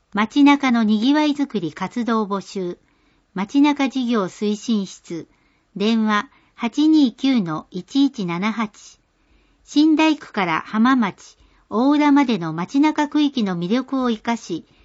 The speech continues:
にぎわいを創出する取り組みを募集します。対象、市内にお住まいの個人や団体。日時、事業期間、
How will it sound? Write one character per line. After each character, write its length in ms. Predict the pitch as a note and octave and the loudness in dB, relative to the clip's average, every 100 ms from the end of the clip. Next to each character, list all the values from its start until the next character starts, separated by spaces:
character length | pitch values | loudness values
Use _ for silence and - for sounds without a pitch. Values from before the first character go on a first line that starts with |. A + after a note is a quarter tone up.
| _ _ | _ _
に 160 | G3 A3 | -2 2
ぎ 140 | C#4+ | 2
わ 140 | C#4+ C#4 | 2 2
い 60 | |
を 160 | B3 A#3 | 0 -4
創 280 | - A#3+ A#3+ | -2 -2 -2
出 240 | - A#3+ | -6 -10
す 160 | - G#3+ | -6 -4
る 140 | G3 | -4
取 220 | G#3+ A3+ | -4 -4
り 60 | - | -2
組 220 | C4+ B3+ | -2 0
み 80 | B3 | 0
を 40 | |
募 160 | G#3+ G#3 | -2 -4
集 220 | - G#3+ | -4 -6
し 180 | G#3 F#3+ | -4 -8
ま 180 | F#3 F#3 | -8 -10
す。 220 | _ _ _ _ _ _ _ - | _ _ _ _ _ _ _ -6
対 200 | G#3 A3 | -2 -2
象、 400 | - G#3 F#3+ - _ _ _ _ | -4 -6 -6 -10 _ _ _ _
市 200 | - C#4+ | -2 2
内 220 | D#4 C#4 | 4 4
に 140 | G3 F3+ | 2 -2
お 60 | |
住 200 | F3 A3+ | -4 -2
ま 140 | G#3 G3+ | 0 -2
い 80 | F#3+ | -4
の 140 | F#3 | -6
個 200 | - C4 | -4 -4
人 240 | C4 A#3+ | -2 -2
や 160 | F3+ E3 | -2 -4
団 260 | E3+ F3 F3 | -4 -6 -6
体。 360 | E3+ E3 - _ _ _ _ _ _ _ | -8 -8 -10 _ _ _ _ _ _ _
日 320 | A#3+ B3+ B3 | -4 -2 -4
時、 240 | F#3 E3 - _ _ _ _ _ | -4 -6 -10 _ _ _ _ _
事 160 | - A3 | -4 0
業 240 | C4 D4 C#4+ | 2 0 -2
期 160 | - | -8
間、 300 | - F3 D3+ | -4 -4 -6